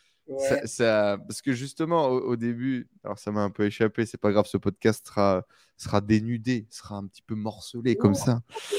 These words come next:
Speaker 2: Euh, mais, euh, c'est effectivement marrant, tu vois, c'est, c'est, ces deux premiers échanges qu'on avait eus, c'est vraiment des étapes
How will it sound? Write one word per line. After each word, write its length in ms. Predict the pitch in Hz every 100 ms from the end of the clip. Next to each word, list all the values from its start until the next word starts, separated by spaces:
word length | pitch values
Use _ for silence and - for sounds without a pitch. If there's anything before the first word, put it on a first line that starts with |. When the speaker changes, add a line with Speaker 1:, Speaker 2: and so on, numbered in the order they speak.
| - - - - - - -
Speaker 2:
Euh, 720 | 113 107 101 101 101 98 113 113 - - _ -
mais, 340 | 120 120 123
euh, 580 | 117 110 104 101 101 98 -
c'est 300 | 117 - 107
effectivement 760 | 98 95 95 - 104 - 127 127
marrant, 440 | 113 113 120 160
tu 140 | - 113
vois, 100 | 120
c'est, 220 | - 98
c'est, 240 | - 98 -
ces 280 | - 104 95
deux 400 | 95 113 120 101
premiers 560 | - - 101 101 95
échanges 340 | 98 - 104 -
qu'on 160 | 98
avait 220 | 95 92
eus, 120 | 104 123
c'est 120 | -
vraiment 280 | 92 98 104
des 240 | 92 95
étapes 280 | 95 104 98